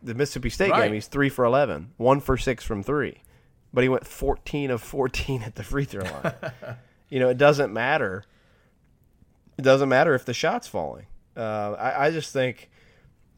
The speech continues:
Speaker 1: we've probab-, we've, we focus so much on, you know, Ashton Hagans, whether it's good or bad, like his great defense or his bad decision making. We focus so much on the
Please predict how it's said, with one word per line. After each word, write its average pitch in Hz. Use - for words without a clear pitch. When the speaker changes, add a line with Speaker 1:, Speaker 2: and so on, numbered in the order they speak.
Speaker 1:
we've 139
probab-, 147
we've, 147
we 131
focus 165
so 160
much 147
on, 120
you 131
know, 110
Ashton 120
Hagans, 123
whether 113
it's 101
good 123
or 113
bad, 113
like 101
his 98
great 98
defense 113
or 98
his 90
bad 90
decision 117
making. 110
We 104
focus 120
so 117
much 107
on 110
the 95